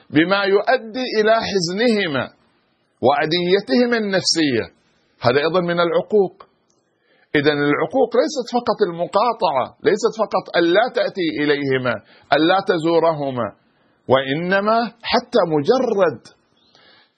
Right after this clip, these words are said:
أن تحد النظر إليهما هذا عقوق، أن تدخل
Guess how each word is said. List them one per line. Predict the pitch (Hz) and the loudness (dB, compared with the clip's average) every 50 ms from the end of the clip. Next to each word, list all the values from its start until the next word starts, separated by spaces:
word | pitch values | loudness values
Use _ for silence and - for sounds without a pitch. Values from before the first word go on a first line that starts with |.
| _ _ _ _ - | _ _ _ _ -2
أن | 135 139 147 143 143 139 139 131 120 - _ _ _ _ _ _ _ _ _ - | -2 -2 -2 -4 -6 -6 -6 -6 -8 -12 _ _ _ _ _ _ _ _ _ -2
تحد | 143 135 - 170 202 214 214 185 | -2 0 0 0 -2 -2 -2 -2
النظر | 220 202 202 208 196 196 190 185 | -4 -2 -2 0 0 0 0 0
إليهما | 170 160 175 170 175 170 160 160 160 160 160 165 180 - _ _ _ | -2 -4 -4 -2 0 0 0 -2 -2 -2 -4 -4 -6 -10 _ _ _
هذا | - 123 120 107 110 | -2 0 0 0 0
عقوق، | 98 98 104 - - 110 110 - - - - - _ _ _ _ _ _ _ _ _ _ _ _ _ - - _ _ _ - | -2 -2 -6 -6 -4 -6 -6 -6 -8 -20 -20 -20 _ _ _ _ _ _ _ _ _ _ _ _ _ -20 -20 _ _ _ -4
أن | 151 165 165 160 143 - | -2 -2 -2 -4 -4 -2
تدخل | 262 262 220 202 - - 233 220 208 196 | -2 -2 -2 -2 -6 -2 0 0 2 2